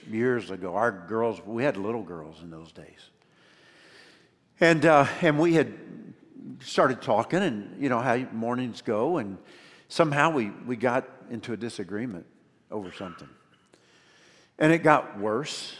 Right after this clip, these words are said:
And it finally, you know, we were sideways with each other. I mean, it just wasn't good, you know. And I, and I taught a membership class the other night, and I told the story, which is what made me think of it this week. And so,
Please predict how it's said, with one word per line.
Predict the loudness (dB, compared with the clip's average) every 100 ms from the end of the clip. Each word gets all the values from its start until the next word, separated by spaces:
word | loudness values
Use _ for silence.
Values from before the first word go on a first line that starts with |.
| -20 -20 -12 -2
And | -2 -2 -2
it | -4 -4 -4 4
finally, | 6 6 2 -2 -6 -12 -2
you |
know, | 0
we | 2 0
were | 0
sideways | -2 -2 -2 -8 -10
with | -14 -16
each | -14 -12
other. | -12
I |
mean, | -10 -8
it | -8
just | -8 -6
wasn't | -4 -4 -8
good, | -10 -12 -18 _ _
you | -20
know. | -20 -20 _ _ _ _ _ _ _ _ _ _ _ _ -14
And | -6 2
I, | 2
and | 0 -4 0
I |
taught | 4 6
a | 6
membership | 4 2 -4 -2
class | 2 2 2
the |
other | -2 0
night, | -2
and | -2
I |
told | -4 -4 -4
the |
story, | -4 -2 -2
which | -4 -6
is |
what | -4 -4
made | -4 -8
me | -10
think | -10 -8
of | -8
it | -8
this | -10 -2
week. | -2 -2
And | -6
so, | -2 -2 -2